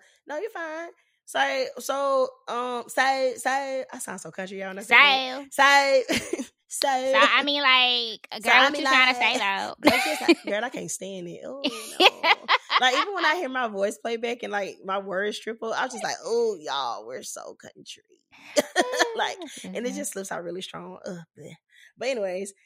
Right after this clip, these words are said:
Speaker 2: It is
Speaker 1: um,
Speaker 2: what it is.
Speaker 1: it is what it is, you know? It's so funny how we adapt to, like, different settings, though, how
Speaker 2: Child,
Speaker 1: adaptable
Speaker 2: listen.
Speaker 1: we are.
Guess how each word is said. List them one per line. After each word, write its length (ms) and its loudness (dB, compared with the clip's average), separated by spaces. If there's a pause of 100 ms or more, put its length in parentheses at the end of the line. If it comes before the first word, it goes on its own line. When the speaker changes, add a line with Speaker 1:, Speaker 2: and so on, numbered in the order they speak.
(180)
Speaker 2:
It 280 0
is 180 -4
Speaker 1:
um, 40 -10
Speaker 2:
what 120 -6
it 100 -8
is. 440 -12 (120)
Speaker 1:
it 160 2
is 260 -4
what 140 -4
it 100 -10
is, 420 -8
you 80 -10
know? 400 -8
It's 160 -2
so 140 2
funny 240 -4
how 220 -2
we 180 -8
adapt 440 -4
to, 200 -10 (140)
like, 240 -2 (120)
different 360 -8
settings, 400 -8
though, 220 -14
how 200 -2
Speaker 2:
Child, 160 -4
Speaker 1:
adaptable 480 -2
Speaker 2:
listen. 80 -10
Speaker 1:
we 140 -12
are. 260 -10